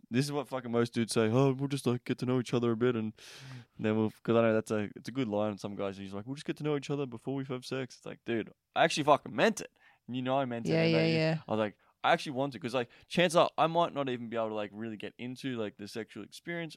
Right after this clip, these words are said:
Speaker 1: or, like, um, even though you're fucking stunning, but at the same time, it's like, I'm just like, "Fuck, I'm over that." I'm just like, "I want a bit more
Speaker 2: Yeah.
Speaker 1: depth." And that's what happens when you do too much yoga and meditation and you fucking do the breath work.
Speaker 2: Well, it's weird 'cause at the time, like,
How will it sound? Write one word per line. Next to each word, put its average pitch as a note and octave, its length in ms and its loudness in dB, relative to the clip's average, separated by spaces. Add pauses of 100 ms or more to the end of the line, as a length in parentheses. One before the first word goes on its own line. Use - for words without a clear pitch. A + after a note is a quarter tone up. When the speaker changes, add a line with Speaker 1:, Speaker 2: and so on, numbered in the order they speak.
(100)
Speaker 1:
or, B2 180 -2
like, G2+ 340 -4 (360)
um, G2 180 2
even B2+ 180 2
though A2+ 60 -12
you're G#2 140 -16
fucking G2+ 380 -6
stunning, B2 420 6
but A2 180 4
at - 80 -4
the A2 60 -2
same G#2 260 0
time, A2+ 320 2 (360)
it's - 120 -6
like, G#2+ 220 -2 (880)
I'm C#3 120 -4
just C#3+ 120 -4
like, C#3 160 -2
"Fuck, - 300 -4 (100)
I'm D#3+ 140 -2
over F3 320 0
that." - 200 -6 (360)
I'm A2+ 80 -4
just A2 100 -8
like, A2+ 160 -6
"I A2+ 40 -8
want C3+ 240 -2
a - 20 -6
bit A#2 180 -4
more B2 260 0
Speaker 2:
Yeah. G3 80 0
Speaker 1:
depth." B2 300 0 (640)
And A2 100 -4
that's B2+ 120 -2
what C3+ 120 2
happens A#2+ 260 2
when A#2+ 80 -2
you A2+ 80 -2
do A#2 100 -2
too B2 160 -4
much A2+ 200 -2
yoga A#2 300 2
and A2+ 100 -2
meditation A2+ 600 -4
and G#2+ 180 -8
you G#2+ 100 -8
fucking A2 440 -8 (1400)
do A#2 100 -8
the A2 80 -8
breath A2+ 280 -10
work. G#2+ 280 -14 (540)
Speaker 2:
Well, G3 80 6
it's G3 100 4
weird G3+ 180 10
'cause G3 100 4
at E3 100 6
the F3 60 2
time, F3+ 300 8
like, D3 200 4